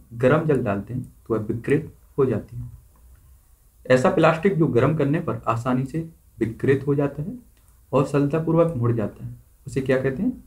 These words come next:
थर्मोप्लास्टिक। पॉलीथीन और पीवीसी थर्मोप्लास्टिक के कुछ उदाहरण हैं। इनका उपयोग खिलौने, कंघियाँ और विभिन्न प्रकार के पात्रों के बड़े पैमाने पर निर्माण हेतु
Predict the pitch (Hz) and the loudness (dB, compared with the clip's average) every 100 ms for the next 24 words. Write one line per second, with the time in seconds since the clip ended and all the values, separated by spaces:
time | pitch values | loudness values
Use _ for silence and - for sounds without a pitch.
0 | _ - 117 131 156 101 98 - - - | _ -4 0 0 0 -2 -4 -8 -18 -18
1 | - _ - _ _ _ _ _ _ - | -20 _ -20 _ _ _ _ _ _ 4
2 | 127 151 170 208 185 175 170 123 117 - | 6 6 4 4 4 4 2 0 0 -2
3 | 113 - - - - _ _ - - 117 | -6 -8 -12 -18 -20 _ _ -20 -6 -2
4 | 113 143 131 135 - 147 - 170 - - | 0 2 2 0 -2 -10 -6 -8 -8 -18
5 | - - 160 - 110 101 104 - - _ | -16 -10 -10 -6 -4 -4 -6 -10 -14 _
6 | _ _ - _ _ - 131 147 175 170 | _ _ -20 _ _ -4 0 4 6 6
7 | 180 175 131 123 117 - - - 113 113 | 4 2 2 2 2 0 -6 -6 -4 -2
8 | 113 117 - - - - - - 135 143 | -4 -8 -8 -12 -20 -20 -20 0 2 4
9 | 143 156 165 131 127 139 - 113 107 127 | 4 2 0 0 2 0 0 -4 -2 -2
10 | 123 147 - _ _ 123 139 175 117 110 | -2 -4 -8 _ _ 2 4 4 0 -2
11 | 104 107 131 156 - _ - _ 113 110 | -2 -2 -6 -8 -12 _ -20 _ 0 2
12 | 110 117 - 127 135 139 151 | 2 -2 -2 0 0 -2 -4